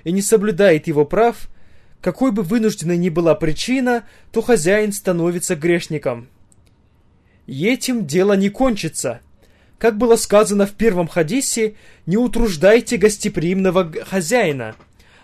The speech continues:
А в этом случае гостеприимный хозяин по причине своей высокой нравственности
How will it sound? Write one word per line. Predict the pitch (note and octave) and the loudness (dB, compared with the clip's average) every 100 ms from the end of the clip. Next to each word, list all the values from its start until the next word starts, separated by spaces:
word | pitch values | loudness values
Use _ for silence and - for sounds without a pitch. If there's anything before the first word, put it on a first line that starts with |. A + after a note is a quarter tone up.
| - | -2
А | C#3+ | 0
в | G3+ | 2
этом | A3+ G3+ | 2 0
случае | - B3+ C4+ - F3 A#2+ - _ _ _ - | -4 -4 -4 -4 -6 -6 -12 _ _ _ -10
гостеприимный | D3 G3 A3 - G3+ A#3 G#3+ | -6 -4 -4 -4 -4 -2 -4
хозяин | G#3 F3+ E3+ A3+ G#3+ | -2 -2 0 -2 -2
по | G#3 | -4
причине | G3 E3 G#3+ G#3+ | -6 -8 -6 -6
своей | - F#3+ G3 F3 - _ - | -4 -2 0 -2 -10 _ -8
высокой | F3+ - A3 G#3 D3+ | -4 0 0 0 -2
нравственности | E3 A#3+ - A#3+ G#3+ G#3 - G3 | -2 -2 -4 -8 -6 -8 -8 -10